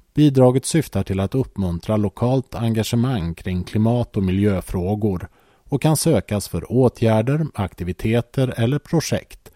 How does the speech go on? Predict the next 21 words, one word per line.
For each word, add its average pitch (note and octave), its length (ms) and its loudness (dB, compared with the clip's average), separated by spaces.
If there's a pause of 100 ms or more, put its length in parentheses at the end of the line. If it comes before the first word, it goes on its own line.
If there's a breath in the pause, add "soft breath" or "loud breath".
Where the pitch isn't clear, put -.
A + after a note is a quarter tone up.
(180)
som A2+ 220 0
har F#2+ 120 2
en G2 160 -2
positiv G#2 720 -2
påverkan F#2 760 -2
på F2 220 -6
miljön. G2+ 720 0 (1300)
Bidragets C#3 520 4
storlek C3+ 520 0
varierar A#2 600 4
mellan G#2 320 0
ettusen B2 760 -2
och A2 120 -2
femtiotusen F#2+ 880 -4
kronor G2+ 540 -4 (380 soft breath)
beroende G2+ 460 2
på F2+ 240 -4
projektets - 640 -6
omfattning G#2+ 720 -2
och E2+ 200 -4
behov. F#2+ 520 -4